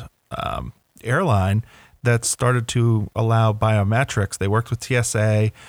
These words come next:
and Customs and Border Protection, uh, to use biometrics to check you in on the plane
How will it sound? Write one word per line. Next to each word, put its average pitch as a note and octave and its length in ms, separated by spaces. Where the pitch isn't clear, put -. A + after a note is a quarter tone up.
and G2+ 380
Customs A2 400
and A2 100
Border C3+ 240
Protection, G2+ 760
uh, G#2 180
to - 120
use A#2 320
biometrics A2+ 880
to - 160
check - 340
you A2+ 140
in A#2 160
on G#2 200
the G2+ 60
plane A#2 600